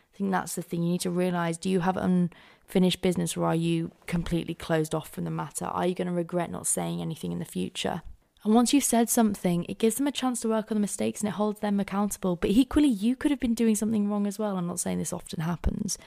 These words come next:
If it's a toxic friendship and it's hurting you, it doesn't sound like you're doing something wrong. But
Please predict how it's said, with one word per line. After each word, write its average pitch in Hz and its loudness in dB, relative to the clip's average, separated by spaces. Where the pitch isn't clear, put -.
If 196 0
it's 180 4
a - -4
toxic - -2
friendship 175 -2
and - -4
it's 180 -4
hurting 175 0
you, 170 0
it - -12
doesn't 175 2
sound 180 4
like 165 2
you're 170 -2
doing 165 0
something 180 -2
wrong. 180 2
But 208 4